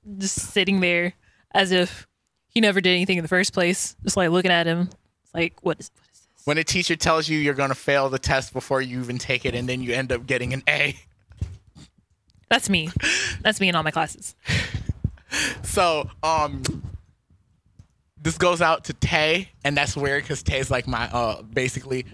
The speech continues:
Speaker 2: my little brother. Uh, Tay, the, um, C E O of, um, Side Dude Industries, um, the, um, the father of my, uh, nephew, uh, my nephew, uh, Tay Tay.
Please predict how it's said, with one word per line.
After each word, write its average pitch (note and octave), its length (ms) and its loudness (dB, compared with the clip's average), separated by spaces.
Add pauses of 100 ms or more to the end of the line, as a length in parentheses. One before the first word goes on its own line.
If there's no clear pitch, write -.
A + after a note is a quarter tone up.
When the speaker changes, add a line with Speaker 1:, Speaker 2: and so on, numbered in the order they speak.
Speaker 2:
my A#2+ 240 -10
little B2 240 -16
brother. B2+ 360 -4 (260)
Uh, C#3+ 160 4
Tay, D3+ 400 4 (180)
the, C#3+ 260 4
um, C3 280 2 (100)
C G3+ 400 2 (160)
E - 60 -2
O F#3 400 4
of, D3 260 2
um, B2+ 400 2
Side D3+ 440 2
Dude D3+ 180 2
Industries, D#3 840 0 (140)
um, B2 520 2 (1120)
the, D#3 240 4
um, C3 520 2 (200)
the C#3+ 140 2
father D#3+ 540 4
of C#3+ 240 2
my, C3 320 4
uh, B2 240 2
nephew, D3+ 640 0 (400)
uh, A#2+ 420 4 (500)
my C3+ 140 2
nephew, C#3+ 440 -2
uh, B2 220 0
Tay C3+ 200 0
Tay. D3+ 360 -2